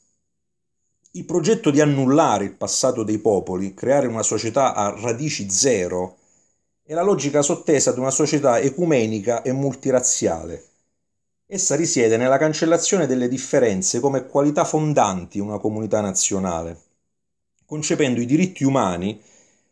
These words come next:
come unico, assoluto ed astratto collante, preesistente alle concrete storie dei popoli stessi. Ma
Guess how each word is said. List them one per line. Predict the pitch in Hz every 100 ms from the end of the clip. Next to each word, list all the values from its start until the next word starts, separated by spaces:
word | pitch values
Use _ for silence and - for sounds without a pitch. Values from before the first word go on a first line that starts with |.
| _
come | 139 147
unico, | 185 190 131 110 95 101 101
assoluto | 104 - 143 147 190 208 - 147
ed | 131
astratto | 135 - - - 160 123 - - 113
collante, | 139 127 107 92 87 - 92 95 -
preesistente | - 135 - 143 - 180 135 107 104
alle | 104 104
concrete | 107 107 131 117 104
storie | - 113 104
dei | 135
popoli | 143 104 95 113 117
stessi. | - 92 78 - - 82 - _ _ _ _ _ _ _
Ma | 135 - -